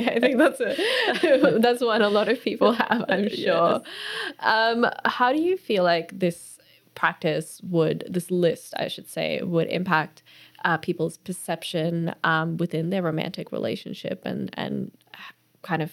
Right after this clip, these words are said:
Speaker 1: how would it improve it?
Speaker 2: Well, I think it would, i-, in general, give them, um,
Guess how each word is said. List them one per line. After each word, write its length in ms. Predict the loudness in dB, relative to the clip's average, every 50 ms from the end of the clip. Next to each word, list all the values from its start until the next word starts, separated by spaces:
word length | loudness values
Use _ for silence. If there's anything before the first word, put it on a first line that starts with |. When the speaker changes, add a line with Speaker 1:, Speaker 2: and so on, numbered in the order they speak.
| -12 _
Speaker 1:
how 180 | -6 -2 0 2
would 120 | 2 0
it 100 | 0 -2
improve 400 | -6 -8 -10 -10 -6 -4 -4 -4 -4
it? 200 | -8 -10 -12 -14 _ _ _ -20 _ _ _ _ -20 -20 -20 -20 -20 -20 -10 -4 -2
Speaker 2:
Well, 340 | -2 0 0 -2 -2 -2 -2 -2
I 120 | -2 -2
think 320 | -4 -4 -4 -4 -4 -6 -6 -4
it 80 | -2 -2
would, 220 | -2 -2 -4 -6 -12 _ -6
i-, 120 | -6 -6 -6 -10 _ _
in 220 | -4 0 2 2 2
general, 680 | 0 -2 -4 -2 -2 0 0 0 0 0 -2 -4 -6 -8 -8
give 260 | -6 -4 -4 -4 -2
them, 560 | -2 0 0 2 2 2 0 0 0 0 -2 -2 -4 _ _ _ _ _ _ -2
um, 380 | 0 0 0 -2 -2 -2 -4